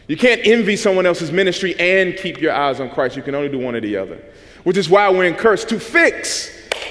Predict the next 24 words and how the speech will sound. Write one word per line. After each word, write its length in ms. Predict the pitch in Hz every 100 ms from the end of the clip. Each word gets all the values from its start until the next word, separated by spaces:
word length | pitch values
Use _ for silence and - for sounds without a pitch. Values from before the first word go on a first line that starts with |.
| - -
"Look 420 | 151 277 339 - - - - - - 131
at 140 | 127
me," 260 | 131 127 101
Jesus 380 | 117 107 95
says, 460 | - 107 98 101 - -
"and 140 | 107
don't 160 | 131 139
look 140 | 127
away," 300 | 120 92 - - _ _ _ _ _ _ _ _ _ _ _ _
'cause 240 | - 107 90
you 240 | 127 202
and 80 | 123
I 160 | 92 95
will 240 | 92 107
be 280 | 104 104 95 - -
tempted. 420 | - 85 - - _ _ _ _ _ _ _
And 100 | 110
Paul 260 | 196 175 156
clearly 580 | - 226 233 190 147
could 200 | 135 165
have 160 | 139 120
been 500 | 131 123 120 - -
tempted 400 | - 165 156 117
here. 420 | - 92 101 -